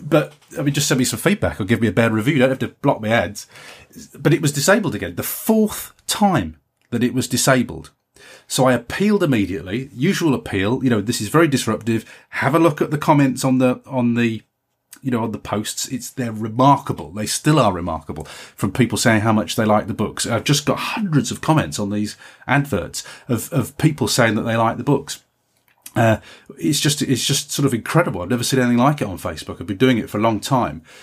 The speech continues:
Um, so they turn the ads off. And I tell you what I am learning with this now. So, uh, you know, you know, again, never say never. The first time they blocked my ads, I thought, "Oh, that's it.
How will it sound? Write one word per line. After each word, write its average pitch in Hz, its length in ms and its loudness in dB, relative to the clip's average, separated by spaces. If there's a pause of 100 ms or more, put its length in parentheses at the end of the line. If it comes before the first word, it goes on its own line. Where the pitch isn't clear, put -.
(600)
Um, 156 260 2
so 156 280 4
they 147 160 4
turn 214 300 2
the 156 100 4
ads 101 260 -2
off. 95 220 -6
And 131 80 4
I - 20 0
tell 220 160 0
you 277 80 4
what 185 100 0
I 156 100 4
am 190 160 2
learning 98 340 0
with 87 160 -10
this - 260 -10
now. 80 240 -10
So, 127 240 0
uh, - 220 -6
you 151 160 0
know, 139 80 -2
you 160 100 -4
know, 147 120 4
again, 107 480 0 (340)
never 139 560 -6
say 147 180 4
never. 98 380 0 (560)
The - 100 -8
first 208 400 4
time 113 240 0
they 101 140 -2
blocked 110 240 -2
my 104 160 -2
ads, 82 520 -6 (160)
I 110 80 2
thought, 104 220 2
"Oh, 104 120 4
that's 104 260 2
it. 85 180 -6